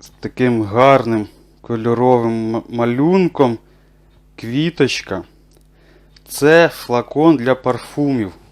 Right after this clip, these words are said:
Старенький, шістдесяті роки. Ще Н Д Р. Ось має клеймо G G P Web. І навіть номер триста двадцять чотири.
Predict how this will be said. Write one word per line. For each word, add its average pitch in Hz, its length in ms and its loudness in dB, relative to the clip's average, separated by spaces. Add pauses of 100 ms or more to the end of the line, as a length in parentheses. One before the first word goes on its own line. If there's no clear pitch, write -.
(1200)
Старенький, 143 800 0
шістдесяті 127 680 -4
роки. 131 480 -2 (340)
Ще - 380 -4 (840)
Н 123 200 -2
Д 123 120 0
Р. 147 420 4 (440)
Ось 104 260 -10
має 123 320 0
клеймо 127 580 -2 (320)
G 113 280 -8
G 110 260 -10 (100)
P 160 180 -4 (260)
Web. 101 360 0 (1080)
І 117 40 -8
навіть 131 420 2
номер 120 500 0 (420)
триста 127 400 -2
двадцять 117 460 0
чотири. 110 640 -6